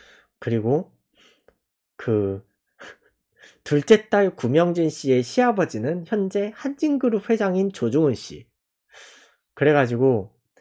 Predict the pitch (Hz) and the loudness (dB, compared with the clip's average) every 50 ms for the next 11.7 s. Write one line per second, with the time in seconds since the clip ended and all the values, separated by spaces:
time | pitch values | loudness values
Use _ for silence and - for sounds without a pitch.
0 | _ _ - - _ _ _ _ - 117 113 110 107 101 101 101 113 - _ _ | _ _ -20 -20 _ _ _ _ -6 -4 -4 -2 -2 -4 -6 -8 -10 -16 _ _
1 | _ _ _ - - - - - - - - 143 135 139 165 170 170 156 - - | _ _ _ -6 -4 -4 -4 -4 -6 -2 4 6 8 8 8 6 4 2 0 0
2 | - 147 131 120 113 117 113 101 95 98 110 113 127 123 113 113 101 104 98 95 | 2 4 4 4 4 2 0 -2 -2 -4 -2 0 0 0 0 -2 -4 -4 -6 -6
3 | 92 92 98 - - 110 101 - - 117 - - - _ _ _ _ _ _ _ | -8 -10 -12 -12 -12 -14 -12 -12 -10 -12 -12 -12 -16 _ _ _ _ _ _ _
4 | _ _ _ _ _ _ _ _ _ _ _ _ _ _ _ _ - - - - | _ _ _ _ _ _ _ _ _ _ _ _ _ _ _ _ -18 -18 -18 -18
5 | - - - - - - - - - _ _ - 113 104 95 101 _ _ - - | -18 -20 -18 -16 -16 -16 -16 -16 -20 _ _ -10 -8 -8 -8 -10 _ _ -8 -2
6 | 262 247 233 233 233 220 - 180 143 131 123 - 196 185 214 196 175 143 117 - | 0 0 2 2 0 -2 -2 -2 -2 -2 -2 -2 -4 -2 -2 -2 -2 -4 -6 -8
7 | _ _ - - _ _ _ _ - - 113 104 98 95 - - - _ _ _ | _ _ -20 -20 _ _ _ _ -8 -6 -4 -4 -4 -4 -8 -12 -20 _ _ _
8 | _ _ _ _ - _ - - 123 120 123 143 147 139 123 127 123 120 113 107 | _ _ _ _ -20 _ -6 0 2 4 4 6 4 4 4 2 2 0 0 -2
9 | 104 104 95 98 95 - - 110 101 - 85 90 120 196 _ _ _ _ _ _ | -4 -6 -6 -8 -12 -12 -10 -12 -10 -10 -12 -14 -14 -16 _ _ _ _ _ _
10 | _ _ _ _ _ _ _ _ _ _ _ _ _ _ _ _ _ _ _ _ | _ _ _ _ _ _ _ _ _ _ _ _ _ _ _ _ _ _ _ _
11 | _ _ - 151 139 139 135 175 208 247 277 - _ | _ _ 0 2 4 4 6 6 6 4 4 0 _